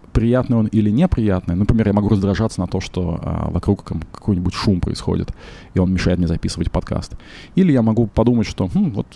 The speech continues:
в принципе, шелест ли-, листьев довольно приятный звук.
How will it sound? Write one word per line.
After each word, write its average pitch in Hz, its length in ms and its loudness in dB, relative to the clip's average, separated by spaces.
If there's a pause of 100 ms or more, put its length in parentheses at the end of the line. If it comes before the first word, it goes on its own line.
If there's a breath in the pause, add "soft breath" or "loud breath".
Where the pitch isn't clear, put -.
в - 80 -20
принципе, 110 560 0
шелест 120 440 -2
ли-, 120 180 0
листьев 101 440 -2
довольно 101 300 0
приятный 95 360 -2
звук. 87 260 -6